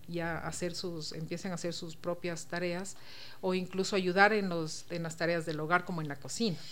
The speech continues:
Entonces, ponerles banquitos o mesitas a su, a su altura. Y el lugar de los juegos, no, no solamente la habitación, puede ser que el lugar de juegos esté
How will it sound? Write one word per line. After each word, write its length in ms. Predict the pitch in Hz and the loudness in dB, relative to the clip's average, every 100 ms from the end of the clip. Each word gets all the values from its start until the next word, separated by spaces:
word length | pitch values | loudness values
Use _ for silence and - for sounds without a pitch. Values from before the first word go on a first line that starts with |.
| - 165 | -10 -6
Entonces, 240 | 160 170 | -4 -2
ponerles 420 | 185 180 185 180 | 0 0 2 2
banquitos 520 | 170 165 - 196 202 | 0 0 -4 -4 -4
o 80 | 185 | -2
mesitas 640 | 165 160 - 185 190 180 - - - - | -2 -4 -4 -4 -4 -4 -6 -14 -14 -6
a 100 | 165 | -2
su, 400 | 160 - 147 143 - | -2 -2 -2 -4 -6
a 80 | 151 | -6
su 160 | - | -2
altura. 360 | 131 131 226 190 - - - - - - - - - | -4 0 2 0 -2 -12 -12 -12 -12 -12 -12 -12 -12
Y 320 | - 254 294 302 | 4 8 8 10
el 100 | 240 | 10
lugar 320 | 233 226 254 | 10 12 12
de 80 | 262 | 12
los 220 | 202 180 | 6 2
juegos, 400 | - 294 202 160 | 10 10 10 2
no, 240 | 180 190 190 | 0 -2 0
no 160 | 185 | -2
solamente 420 | 190 196 180 180 190 | -2 -4 -2 0 2
la 60 | |
habitación, 420 | 175 180 175 196 185 | 2 0 -2 -2 0
puede 220 | 220 214 | 2 4
ser 220 | 220 208 | 2 0
que 80 | 214 | 2
el 40 | |
lugar 280 | 190 175 202 | 4 4 4
de 80 | 196 | 2
juegos 400 | - 202 208 185 | 0 -2 -2 -4
esté 540 | 175 - 226 262 269 | -6 0 4 4 4